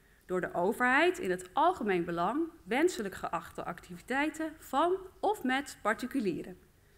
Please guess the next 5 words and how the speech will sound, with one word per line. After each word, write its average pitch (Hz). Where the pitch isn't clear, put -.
Zo 277
creëren 202
zij 170
maatschappelijk 170
rendement. 165